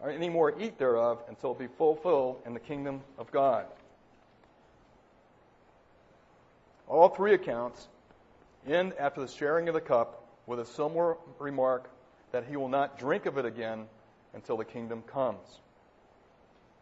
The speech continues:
There's nothing corresponding to this in Paul's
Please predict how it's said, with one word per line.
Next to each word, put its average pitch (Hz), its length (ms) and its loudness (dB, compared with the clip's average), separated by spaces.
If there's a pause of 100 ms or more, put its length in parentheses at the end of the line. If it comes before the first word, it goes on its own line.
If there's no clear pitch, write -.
(1500)
There's 147 180 -4
nothing 208 380 4
corresponding 156 840 4 (460)
to 123 80 -8
this 135 340 0
in 110 80 -14
Paul's 143 480 -2